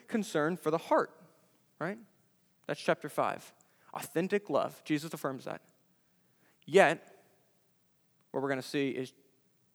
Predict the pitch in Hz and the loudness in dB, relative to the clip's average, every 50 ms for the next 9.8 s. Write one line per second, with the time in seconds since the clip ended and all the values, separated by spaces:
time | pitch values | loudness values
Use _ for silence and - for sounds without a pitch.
0 | _ _ - - 139 - - 139 - - 170 - - - - 139 135 123 127 127 | _ _ -4 -2 -2 -2 -2 -6 -6 -4 -4 -4 -2 -2 -4 -2 -2 -2 -4 -2
1 | 131 131 131 127 - - 156 139 131 120 - - - 160 160 143 131 - 139 143 | -2 -4 -4 -6 -6 -6 -4 -4 -4 -6 -8 -4 -2 0 0 0 -2 -4 -10 -12
2 | - - - _ _ _ _ - - - - - _ _ _ _ _ _ - - | -16 -20 -20 _ _ _ _ -20 -20 -20 -20 -20 _ _ _ _ _ _ -10 -8
3 | - 143 131 143 151 147 147 147 131 127 - - 139 127 - - 135 - - 131 | -8 -4 0 0 0 0 0 -4 -12 -8 -2 -2 -2 0 -2 -4 -8 -4 0 4
4 | 135 139 147 160 143 135 127 127 120 135 135 123 120 123 123 117 - 123 127 139 | 4 6 4 4 4 4 2 2 2 0 -2 -2 -2 -4 -4 -6 -8 -14 -16 -18
5 | 139 - _ _ _ _ _ _ _ _ _ _ _ _ _ _ _ _ _ _ | -20 -20 _ _ _ _ _ _ _ _ _ _ _ _ _ _ _ _ _ _
6 | _ _ _ _ _ _ _ _ _ - 143 156 160 143 131 - - - 202 214 | _ _ _ _ _ _ _ _ _ -2 0 2 2 2 0 -2 -2 2 4 6
7 | 214 185 156 147 156 175 175 - - - - - _ _ _ _ _ _ _ - | 6 6 4 2 2 -2 -4 -8 -12 -16 -18 -20 _ _ _ _ _ _ _ 4
8 | 160 196 196 240 208 165 147 - - 151 143 160 165 180 165 139 131 - - - | 4 4 4 4 2 0 0 -2 -4 -2 2 4 4 4 4 2 -2 -4 -8 -14
9 | - - 139 131 127 131 131 143 156 151 143 143 - 165 165 | -8 -4 -2 -2 0 -2 -2 -2 -2 -4 -4 -4 -2 0 0